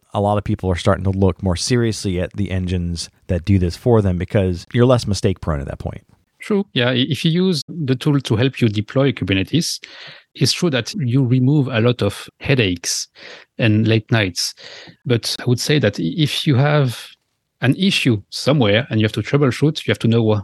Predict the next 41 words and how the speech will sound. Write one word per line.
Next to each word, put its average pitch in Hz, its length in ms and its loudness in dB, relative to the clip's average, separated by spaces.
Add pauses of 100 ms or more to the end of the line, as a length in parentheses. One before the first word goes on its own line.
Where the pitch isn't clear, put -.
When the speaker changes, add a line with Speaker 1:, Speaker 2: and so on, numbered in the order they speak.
(120)
Speaker 2:
what's 107 260 -2
under 110 180 2
the 120 80 0
hood, 123 360 0
unless 107 400 0
you 107 200 -4
deploy 107 340 0
the 95 120 0
right 101 180 2
tooling 143 540 2
to - 100 -8
help 107 240 -4
you, 113 60 2
uh, 98 480 -2
troubleshoot. 131 520 0 (720)
But - 140 0
sometimes 143 480 0
some 196 160 0
people 147 340 -2
like 123 280 0
to 120 100 -2
know 120 140 2
how 110 220 0
things 104 360 0
work. - 320 -6
And 104 420 -6
I 101 80 -4
guess 98 300 -4
I, 101 180 2 (120)
I'm 101 100 0
one 101 160 2
of 95 120 0
these. 104 300 4 (100)
Only 180 280 2
looking 139 360 0
at 110 140 -4
how 123 220 0
the, 107 160 -2
the 110 160 -2
different 113 400 0
certificates, - 1000 -2